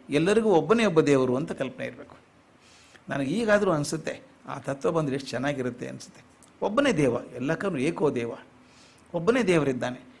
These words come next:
ನೀವು ಬೇರೆ ಬೇರೆ ಹೆಸರಿಂದ ಕರೀರಿ, ಆ ತತ್ವ ಒಂದೇ. ನಮ್ಮಲ್ಲಿ ಎಷ್ಟು ಮಂತ್ರಗಳು ಹೇಳ್ತವೆ, "ಆಕಾಶ ಪತಿತಂತೋಯಂ ಯಥಾ ಗಚ್ಚತಿ ಸಾಗರಂ, ಸರ್ವದೇವ ನಮಸ್ಕಾರ ಶ್ರೀಕೇಶವಂ ಪ್ರತಿಗಚ್ಚತಿ" ಅಂತ. ಆಕಾಶದಿಂದ ಮಳೆ ಎಲ್ಲಿ ಬಿದ್ದರೂ ಕೊನೆಗೆ ಸಮುದ್ರಕ್ಕೆ ಹೋಗುವ ಹಾಗೆ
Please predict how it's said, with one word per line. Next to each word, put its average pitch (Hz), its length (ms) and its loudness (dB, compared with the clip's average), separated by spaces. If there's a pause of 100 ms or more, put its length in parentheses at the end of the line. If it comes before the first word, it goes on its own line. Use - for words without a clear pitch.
ನೀವು 196 160 4
ಬೇರೆ 233 260 8
ಬೇರೆ 247 160 8
ಹೆಸರಿಂದ 240 420 4
ಕರೀರಿ, 185 680 4 (260)
ಆ 160 120 4
ತತ್ವ 240 300 6
ಒಂದೇ. 165 500 6 (220)
ನಮ್ಮಲ್ಲಿ 208 260 4
ಎಷ್ಟು 208 240 2
ಮಂತ್ರಗಳು 262 400 8
ಹೇಳ್ತವೆ, 202 360 6
"ಆಕಾಶ 175 520 4
ಪತಿತಂತೋಯಂ 165 1080 2
ಯಥಾ 196 240 4
ಗಚ್ಚತಿ 165 440 0
ಸಾಗರಂ, 139 640 0 (500)
ಸರ್ವದೇವ 180 580 6
ನಮಸ್ಕಾರ 151 600 2
ಶ್ರೀಕೇಶವಂ 165 680 2
ಪ್ರತಿಗಚ್ಚತಿ" 127 640 -4
ಅಂತ. 117 140 -6 (440)
ಆಕಾಶದಿಂದ 190 520 4
ಮಳೆ 165 280 4
ಎಲ್ಲಿ 175 200 2
ಬಿದ್ದರೂ 196 260 0
ಕೊನೆಗೆ 190 200 2
ಸಮುದ್ರಕ್ಕೆ 196 500 4
ಹೋಗುವ 170 360 4
ಹಾಗೆ 151 380 2